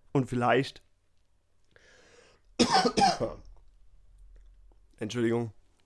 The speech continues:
vielleicht fangen da ja einige Leute mal an, drüber nachzudenken, okay, hier sind wichtige Mineralstoffe drin,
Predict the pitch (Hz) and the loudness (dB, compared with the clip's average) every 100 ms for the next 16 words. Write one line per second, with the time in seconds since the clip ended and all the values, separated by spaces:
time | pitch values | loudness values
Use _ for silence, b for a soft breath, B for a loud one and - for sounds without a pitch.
0 | _ _ _ _ _ - - 123 123 135 | _ _ _ _ _ -18 -2 8 10 10
1 | 156 - - b b b b b b b | 6 -2 -14 b b b b b b b
2 | b b b b b b b _ _ _ | b b b b b b b _ _ _
3 | - 139 185 196 151 139 139 113 147 160 | 0 6 8 8 8 8 8 6 6 6
4 | 127 127 127 131 117 117 127 113 113 113 | 6 4 4 0 2 2 2 0 0 4
5 | 113 - - 127 123 113 - - 151 202 | 2 2 -4 -2 0 -2 -2 0 4 6
6 | 180 - - 127 139 147 139 - 131 123 | 6 2 -4 0 4 4 4 2 4 6
7 | 117 98 120 170 - 185 - - 165 196 | 6 6 6 6 2 -2 -2 -2 0 2
8 | 180 | -2